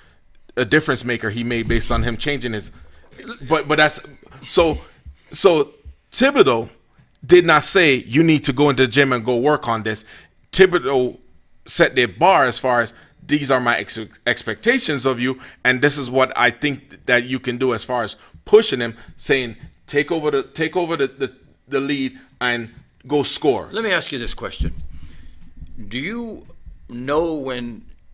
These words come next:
Speaker 2: Julius Randle adopted that philosophy? He adopted it after Kobe died, and he realized that he wasn't doing the things to be the best. And it's funny that he,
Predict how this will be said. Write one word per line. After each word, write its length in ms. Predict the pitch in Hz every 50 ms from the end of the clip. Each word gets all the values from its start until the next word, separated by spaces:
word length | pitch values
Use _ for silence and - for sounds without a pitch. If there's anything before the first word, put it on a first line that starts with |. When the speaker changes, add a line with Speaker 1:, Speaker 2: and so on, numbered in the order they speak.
| - - - - _ - - - - - - -
Speaker 2:
Julius 400 | - - 135 151 147 131 - -
Randle 480 | 123 123 139 147 147 143 135 - -
adopted 400 | 110 104 104 117 127 127 120 120
that 160 | 117 117 113 113
philosophy? 720 | - 113 107 113 110 - 139 143 - - 175 147 - _ _ _ _ _ _ _ _ _ _ _ _ _ _ _ _ _ _ _
He 160 | - 147 165
adopted 420 | 151 - 151 151 156 156 - 139
it 120 | 139 131 127
after 300 | 127 120 117 - - 104
Kobe 300 | - - 120 110 104 92
died, 380 | - 95 90 92 87 80 - - _ _ - - _ _ _ _ -
and 100 | 117 120
he 80 | 120
realized 640 | 113 110 139 160 165 127 - 117 117 120 113 - - -
that 280 | 113 107 107 - - _ - - - - - - - - - - -
he 240 | - - - 147 156
wasn't 400 | 147 156 151 139 139 135 120 110
doing 220 | 135 135 131 127
the 80 | - -
things 260 | - 127 123 120 -
to 60 | 131
be 140 | - 123 123
the 100 | - -
best. 280 | - 120 113 110 - -
And 80 | 120
it's 120 | 110 - -
funny 280 | - 180 196 196 180 143
that 60 | 131
he, 160 | 135 135 131